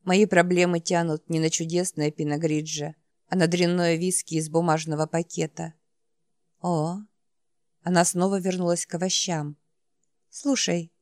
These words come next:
ты на весь день выпала из мира. Имон сегодня придёт на обед. Надеюсь, ты не против? Было бы здорово пригласить и твоего друга, Дэвида, музыканта. Он на гастролях".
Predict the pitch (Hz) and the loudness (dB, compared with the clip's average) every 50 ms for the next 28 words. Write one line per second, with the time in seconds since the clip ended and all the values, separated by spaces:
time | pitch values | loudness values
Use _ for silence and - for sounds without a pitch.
0 | _ _ - - 220 233 226 226 247 240 220 202 214 247 240 233 208 233 226 - | _ _ -4 0 2 4 4 4 4 4 2 2 2 2 4 4 4 2 4 4
1 | 214 214 208 214 220 208 208 226 214 196 180 175 175 170 165 - _ _ _ _ | 4 4 4 4 2 2 0 0 0 0 0 0 -2 -4 -6 -8 _ _ _ _
2 | _ _ _ _ _ - 226 226 233 220 233 220 - 226 208 214 214 202 202 196 | _ _ _ _ _ 0 2 4 6 6 4 4 2 2 4 4 4 2 2 0
3 | - 208 208 190 202 190 185 185 196 202 202 208 185 190 196 170 160 - - - | 0 0 0 2 0 0 0 0 0 0 0 0 0 -2 -2 -2 -2 -4 -8 -20
4 | _ _ _ _ _ _ _ _ - 196 190 185 190 202 202 190 - - 214 202 | _ _ _ _ _ _ _ _ -4 -4 -2 2 4 4 2 2 0 -2 -2 -2
5 | 208 202 - 277 302 294 294 - 190 160 - - _ _ _ _ _ _ _ _ | -2 0 -2 -2 -4 -4 -4 -6 -8 -8 -10 -16 _ _ _ _ _ _ _ _
6 | _ - 226 233 226 269 262 254 220 226 240 226 202 214 240 233 233 208 214 208 | _ -8 -2 2 4 6 6 6 6 4 2 4 4 4 4 4 4 4 2 2
7 | - 208 214 190 196 202 208 - 220 196 - 208 185 190 202 214 202 208 233 214 | 2 0 0 2 2 0 0 -2 -4 -4 -4 -4 -2 0 0 0 2 0 0 0
8 | 208 247 240 214 175 160 165 175 175 226 233 220 185 170 160 156 156 151 156 156 | 0 0 0 0 0 0 0 0 2 4 4 4 4 2 -2 -4 -4 -4 -4 -6
9 | - _ _ _ _ _ _ _ _ _ 220 240 269 262 320 302 - - 190 165 | -8 _ _ _ _ _ _ _ _ _ -2 -2 -2 0 -2 -4 0 0 0 2
10 | 151 143 - 147 143 143 147 _ _ _ _ _ _ _ _ _ _ _ _ _ | 0 -2 -4 -4 -6 -6 -8 _ _ _ _ _ _ _ _ _ _ _ _ _
11 | _ _ _ _ _ _ - 175 175 170 165 160 165 175 180 180 - - 180 170 | _ _ _ _ _ _ -4 -2 0 0 0 0 0 0 0 0 -2 -4 -2 0
12 | 160 151 147 151 - _ _ _ _ | 0 0 -2 -4 -8 _ _ _ _